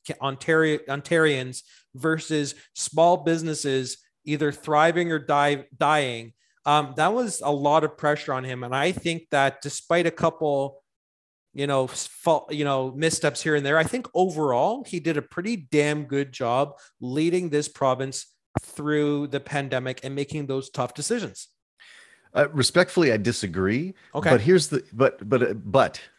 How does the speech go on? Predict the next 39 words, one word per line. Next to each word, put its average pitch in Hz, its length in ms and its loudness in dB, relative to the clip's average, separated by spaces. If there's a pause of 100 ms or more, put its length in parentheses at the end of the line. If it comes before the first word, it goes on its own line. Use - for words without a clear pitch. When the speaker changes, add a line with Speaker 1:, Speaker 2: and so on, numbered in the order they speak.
(480)
Speaker 2:
I 113 120 -2
disagree, 143 400 0
but, 95 440 -2 (300)
um, 104 520 0 (180)
because 113 720 0
I 123 160 2
think 110 340 -2
that, 92 340 -4
uh, 80 360 0 (260)
I, 104 160 2
I 120 40 2
think 98 220 -2 (180)
Doug 92 200 0
Ford 90 300 -2
did 82 160 0
a 85 80 2
pretty 90 280 -4
bad 85 280 2
job, 71 360 -4 (300)
um, 78 480 0
with 92 240 -4
the, 85 240 0
with 85 140 -4
the - 80 -8
pandemic. 82 500 0
And 85 80 0
I 85 120 0
was 71 100 -8
specifically 113 640 0
thinking 87 380 -4
back 85 280 0
to, 78 400 -4 (400)
uh, 76 460 0
I 85 80 -2
wanna 90 180 0
say 87 220 0
it 76 60 0
was 78 360 -6
around 82 520 -2